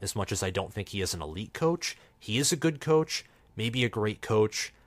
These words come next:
So it's possible Miami could do so. U C F, there's something about U C F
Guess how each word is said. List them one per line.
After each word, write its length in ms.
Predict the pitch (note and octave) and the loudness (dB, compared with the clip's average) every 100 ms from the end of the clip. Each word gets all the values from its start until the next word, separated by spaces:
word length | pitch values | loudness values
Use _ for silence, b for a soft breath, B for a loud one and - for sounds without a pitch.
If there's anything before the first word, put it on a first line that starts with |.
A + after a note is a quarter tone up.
| b b - | b b -2
So 320 | - G#2+ G2 | 4 6 6
it's 180 | G2 - | 2 -6
possible 540 | - C#3+ C#3+ D3 D3 | 0 2 2 2 2
Miami 480 | C3 G#2 G2+ G2+ G2+ | 2 0 0 -2 -2
could 200 | - F#2 | -2 -2
do 200 | G#2 G2 | 0 0
so. 420 | - G#2 G2 F#2 - b b b b b | 2 2 2 0 -4 b b b b b
U 200 | A#2+ C3+ | 2 6
C 280 | - C3+ G#2 | 6 6 4
F, 380 | A2+ D3+ - - _ _ _ _ _ - - | 4 0 -8 -20 _ _ _ _ _ -20 -2
there's 200 | G#2+ G#2 | 2 4
something 600 | - - C#3+ - E3 E3 | 6 4 2 0 -2 0
about 420 | C3 G#2+ G2+ G2 G2+ | 0 4 4 2 -2
U 220 | G2+ F#2+ | -2 2
C 320 | - G2 F2 | 2 0 -2
F 360 | E2 E2 - | -2 -2 -8